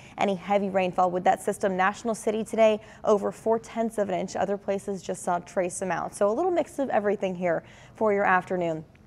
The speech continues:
For tonight, fifty-three degrees is your temperature on the coast. We still have a chance of showers overnight, but anything that we do get at this point is going to be lighter in nature. Forty-seven for the inland valleys, mountain areas, a chance for some snow showers above fifty-five hundred feet. Accumulations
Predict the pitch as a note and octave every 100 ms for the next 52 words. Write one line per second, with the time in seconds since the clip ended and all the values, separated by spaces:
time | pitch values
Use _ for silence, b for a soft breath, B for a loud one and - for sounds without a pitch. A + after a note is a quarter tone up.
0 | - - - - C#4 D4 C4 A3 - A#3+
1 | C#4 C4+ B3 A3+ A#3+ G#3+ A#3 - A3+ A3+
2 | B3 - G#3+ G3 G#3+ A3+ - G#3+ B3 B3+
3 | C#4 - C4 C4 - B3 A3+ A#3 A3 G#3+
4 | G#3 G3+ G#3+ - B B A3 A3+ A#3 C4+
5 | D#4 C#4+ A#3+ G3 G#3+ G#3 G#3 G3+ - B3
6 | A#3+ B B A#3+ G3+ G#3+ G#3 G#3+ G3+ F#3+
7 | F#3+ - F#3 E3+ E3 - - B3 C4+ B3+
8 | B3+ A#3+ A3+ A3+ - G#3+ G#3 G3 F#3 G#3
9 | G#3 F3+ G3 B3+ C4+ C4 B3 B3 A#3+ B
10 | B - A3 B3 A#3+ - A#3 - A3+ -
11 | D#4 E4 - A3 F3+ E3 G3 F3+ G3+ G#3+
12 | A3+ A3 G#3 G3+ F#3 G#3+ G3 F#3 F3+ -
13 | A#3+ - - G#3+ G3 G#3 G#3 A3 G#3